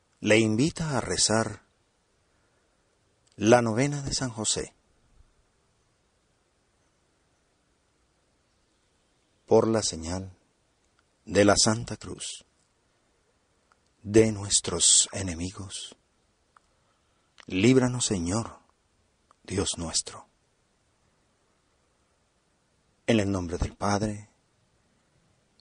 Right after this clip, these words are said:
y del Hijo, y del Espíritu Santo. Amén.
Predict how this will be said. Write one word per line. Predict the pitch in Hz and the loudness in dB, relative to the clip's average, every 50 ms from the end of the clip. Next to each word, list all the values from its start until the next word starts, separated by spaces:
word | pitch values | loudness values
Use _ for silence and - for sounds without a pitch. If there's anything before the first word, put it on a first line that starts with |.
| _ _ - | _ _ 0
y | 127 113 | 2 2
del | 92 90 85 | 2 2 2
Hijo, | 101 117 117 - - 120 113 - _ _ _ _ _ _ _ _ _ _ _ _ _ _ _ _ _ _ _ _ _ _ _ _ _ _ _ _ _ _ _ _ _ - | 2 0 0 -2 -8 -14 -16 -16 _ _ _ _ _ _ _ _ _ _ _ _ _ _ _ _ _ _ _ _ _ _ _ _ _ _ _ _ _ _ _ _ _ 4
y | 131 | 6
del | 123 117 110 | 6 8 6
Espíritu | 107 104 - - 123 127 139 - - 135 | 6 4 2 2 2 0 0 0 -2 0
Santo. | - - 143 - - - - - - _ _ _ _ _ _ _ _ _ _ _ _ _ _ _ _ _ _ _ _ _ _ _ _ _ _ _ _ _ _ _ _ _ _ _ _ _ _ _ _ _ _ _ _ _ _ _ _ _ _ _ _ _ _ _ _ _ _ _ _ _ _ _ _ _ _ _ _ _ _ _ _ _ _ _ _ _ _ _ _ _ _ _ _ _ _ _ _ _ _ _ _ _ _ _ _ _ _ | 0 0 0 -2 -6 -14 -20 -20 -20 _ _ _ _ _ _ _ _ _ _ _ _ _ _ _ _ _ _ _ _ _ _ _ _ _ _ _ _ _ _ _ _ _ _ _ _ _ _ _ _ _ _ _ _ _ _ _ _ _ _ _ _ _ _ _ _ _ _ _ _ _ _ _ _ _ _ _ _ _ _ _ _ _ _ _ _ _ _ _ _ _ _ _ _ _ _ _ _ _ _ _ _ _ _ _ _ _ _
Amén. | - 95 92 - - - | 0 0 0 0 -4 -16